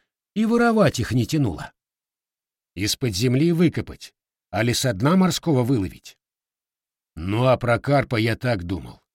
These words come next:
Хоть и ушкуйник бывший, хоть и казнократ, зато не предаст. Раз я его возвысил, значит, пока я на престоле да в силе, ему от того одна сплошная выгода.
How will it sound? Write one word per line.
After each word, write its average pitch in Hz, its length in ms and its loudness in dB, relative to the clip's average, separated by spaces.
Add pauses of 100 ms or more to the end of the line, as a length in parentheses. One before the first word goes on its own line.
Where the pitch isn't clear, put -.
(460)
Хоть 113 380 -4
и 110 200 0
ушкуйник 113 640 0
бывший, - 480 -6 (420)
хоть 113 340 -4
и 110 140 0
казнократ, 110 800 -4 (180)
зато 98 340 -6
не 107 100 0
предаст. 104 580 -6 (600)
Раз 104 340 -2
я 104 180 0
его 101 200 0
возвысил, 101 580 -2
значит, 107 580 -4 (380)
пока 104 300 -2
я 113 140 0
на 107 100 0
престоле 113 520 0
да 98 140 -2
в - 60 -6
силе, 143 460 -4 (460)
ему 113 380 -2
от 120 160 -4
того 113 360 -2
одна 107 300 -2
сплошная 107 560 -4
выгода. 104 460 -4